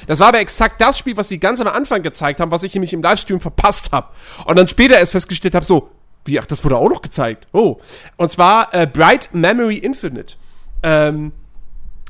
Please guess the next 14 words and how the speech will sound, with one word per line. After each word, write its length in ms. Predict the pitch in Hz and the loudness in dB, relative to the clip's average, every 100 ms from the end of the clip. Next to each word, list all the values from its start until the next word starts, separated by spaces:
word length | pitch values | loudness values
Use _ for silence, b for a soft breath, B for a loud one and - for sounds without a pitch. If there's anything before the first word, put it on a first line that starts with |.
| - | -8
ist 160 | 202 - | -4 -2
ein 160 | 185 - | -2 0
Ego-Shooter, 920 | 202 196 277 - 277 294 302 320 381 b b b b - | -2 -2 -4 -4 -6 -4 0 -2 -4 b b b b 0
äh, 200 | 196 202 | 4 4
hat 280 | - 214 - 190 | 2 -2 -2 -2
angefangen 580 | 240 339 349 311 294 - | -2 -2 -6 -2 -2 0
als 180 | 214 220 | -4 -2
so 80 | 226 | -6
ein 80 | |
Ein-Mann-Projekt. 1040 | - 208 190 185 330 - 160 147 151 - - | 0 0 0 -2 -4 -6 -8 -6 -8 -10 -18
Ich 100 | - | -6
glaub, 120 | 156 | -6
von 160 | 165 160 | -4 -6
einem 360 | 143 147 143 | -6 -8 -12